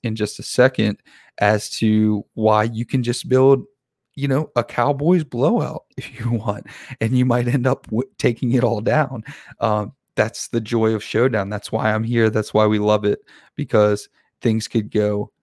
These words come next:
way different than we thought. So you see in the first two optimal builds, they're both onslaughts. They're both Cowboys onslaughts. So that's predicting that Dallas is playing from behind and that,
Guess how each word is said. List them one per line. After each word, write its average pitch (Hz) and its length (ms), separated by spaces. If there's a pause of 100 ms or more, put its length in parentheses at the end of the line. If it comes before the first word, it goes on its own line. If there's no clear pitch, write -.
(180)
way 113 320
different 104 380
than 104 120
we 104 100
thought. - 360 (220)
So - 160
you 110 160
see 117 480 (280)
in 113 120
the 107 80
first - 380
two 120 140
optimal 107 440
builds, 104 320
they're 107 140
both 101 400
onslaughts. 107 680 (120)
They're 110 100
both 104 240
Cowboys 104 500
onslaughts. - 540 (320)
So 110 280
that's 107 260
predicting 104 800
that 101 360
Dallas 101 280
is - 80
playing 107 240
from 101 180
behind 107 540 (500)
and 101 520 (200)
that, 101 360